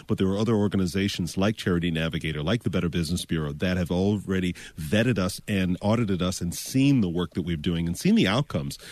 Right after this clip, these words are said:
And there's no greater testimony than all of the Salem broadcasters,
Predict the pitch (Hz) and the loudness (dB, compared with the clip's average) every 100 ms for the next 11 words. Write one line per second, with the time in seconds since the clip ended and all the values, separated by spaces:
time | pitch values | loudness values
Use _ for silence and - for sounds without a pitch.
0 | - - 127 120 104 139 196 170 92 90 | -6 4 6 6 4 4 6 4 0 0
1 | 98 117 127 110 101 - - - - - | 2 4 4 2 2 -4 -20 -16 -4 0
2 | 147 - 87 73 73 - - - - 98 | 0 0 -2 -2 -8 -12 -20 -12 -2 2
3 | 92 104 110 123 95 - 110 104 104 95 | 2 0 0 0 -2 0 0 2 2 2
4 | 85 87 104 - 87 82 - 71 73 | 0 0 -2 0 -2 -2 -4 -6 -6